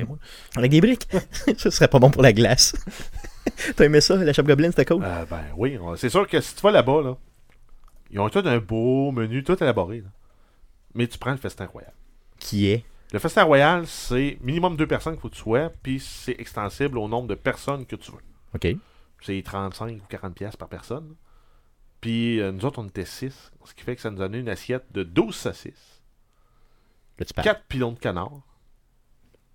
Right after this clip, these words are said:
Speaker 3: deux pilons de pain, euh, six pilons de pintade,
Speaker 2: Des pin-, de la pintade, oui.
Speaker 3: Ouais. Trois brochettes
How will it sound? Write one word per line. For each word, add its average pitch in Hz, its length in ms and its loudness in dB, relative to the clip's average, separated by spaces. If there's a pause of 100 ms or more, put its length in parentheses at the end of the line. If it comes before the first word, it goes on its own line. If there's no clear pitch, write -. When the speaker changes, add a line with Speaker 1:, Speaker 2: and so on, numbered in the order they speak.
Speaker 3:
deux 110 240 -2
pilons 123 260 -6
de 127 60 -14
pain, 113 200 -8
euh, 104 360 0
six - 280 -8
pilons 113 200 -8
de 107 40 -14
pintade, 117 600 -12 (360)
Speaker 2:
Des 92 100 -4
pin-, - 160 -6
de - 60 -10
la 110 80 -2
pintade, 151 420 -6
oui. 113 200 -12
Speaker 3:
Ouais. 104 80 -14 (960)
Trois 175 240 0
brochettes 131 540 -2